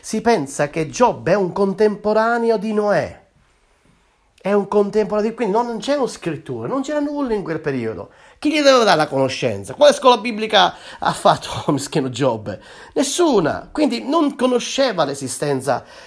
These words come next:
di Satana. Invece la Bibbia ci dice che Satana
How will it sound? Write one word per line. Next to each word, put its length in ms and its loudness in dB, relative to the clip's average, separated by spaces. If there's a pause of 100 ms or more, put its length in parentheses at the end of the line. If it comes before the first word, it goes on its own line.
(140)
di 180 -2
Satana. 560 2 (460)
Invece 480 -2
la 120 0
Bibbia 380 -6
ci 140 -6
dice 300 -8
che 360 -4
Satana 640 -4